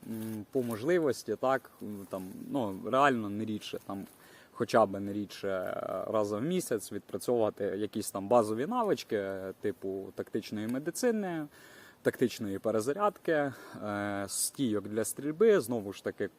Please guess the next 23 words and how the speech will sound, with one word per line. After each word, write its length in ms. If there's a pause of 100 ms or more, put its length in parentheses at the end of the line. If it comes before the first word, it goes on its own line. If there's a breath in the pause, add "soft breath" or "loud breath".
(180)
знову 520
чую 520
купу, 360 (760 loud breath)
е, 920 (240 loud breath)
ниття, 480
так, 320
що, 460 (420)
е, 20
«нащо 340
стійки, 600 (380)
нащо 400
там, 320
якщо 480
є 180
ці 200 (280)
Н 180
Р 80
К, 260
так, 300
є 120
F 160 (120)
P 100
V, 260